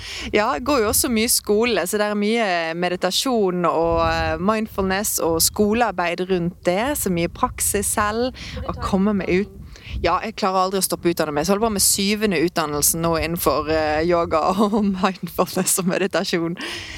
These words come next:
Så det blir jo mye lekser også, med en egen praksis, og så er det noen timer her og der, og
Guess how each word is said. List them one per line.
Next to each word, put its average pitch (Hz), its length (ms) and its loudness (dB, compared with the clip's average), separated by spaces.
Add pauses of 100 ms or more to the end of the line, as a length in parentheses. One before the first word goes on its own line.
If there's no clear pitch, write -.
(100)
Så 214 180 2
det 214 160 2
blir 226 260 0
jo 175 240 2
mye 175 440 2
lekser 165 540 0
også, 180 340 0 (140)
med 196 220 2
en - 80 -4
egen 175 300 0
praksis, - 720 0
og 180 120 0
så - 220 0
er 180 180 -2
det 156 160 -2 (120)
noen 160 200 -4
timer 220 400 0
her 220 220 0
og 202 60 -2
der, 214 460 0
og 160 640 0